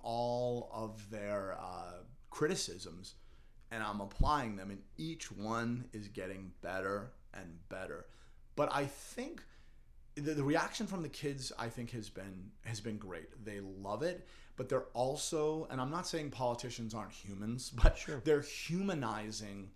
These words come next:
Speaker 1: politicians. <clears throat> When they're posing for selfies with state representatives,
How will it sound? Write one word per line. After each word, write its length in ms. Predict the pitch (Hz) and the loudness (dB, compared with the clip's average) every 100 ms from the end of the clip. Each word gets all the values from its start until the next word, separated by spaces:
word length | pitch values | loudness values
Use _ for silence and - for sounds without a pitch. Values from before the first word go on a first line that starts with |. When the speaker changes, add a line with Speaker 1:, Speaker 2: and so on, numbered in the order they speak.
| - | -16
Speaker 1:
politicians. 960 | - - 117 107 - 107 - - 67 - - - - - - - | -8 0 2 0 -2 -8 -8 -12 -14 -16 -18 -18 -18 -20 0 6
<clears throat> 0 | 113 175 - - - | 6 6 2 -4 -4
When 220 | 135 135 | 0 4
they're 200 | 143 190 | 4 2
posing 640 | - 151 151 160 139 117 | 10 10 10 6 2 0
for 180 | - 117 | 0 2
selfies 640 | - 135 139 135 104 98 | 4 8 8 8 2 0
with 140 | 107 101 | -2 0
state 300 | - 117 110 | 0 0 -2
representatives, 960 | 117 117 104 101 101 110 131 147 143 | -2 -2 -4 -4 -4 -2 0 0 -4